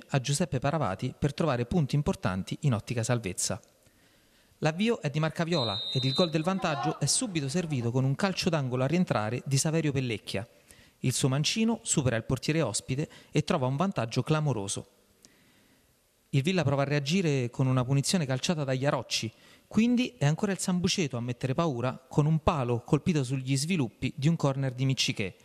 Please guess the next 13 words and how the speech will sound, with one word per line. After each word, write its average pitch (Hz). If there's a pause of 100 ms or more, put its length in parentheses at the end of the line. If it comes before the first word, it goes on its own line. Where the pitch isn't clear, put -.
(420)
Di 127
lì 135
a 160
poco 120
Rosati 127
si 143
divora 120
il 117
due 156
a 135
zero 110
di 110
testa. -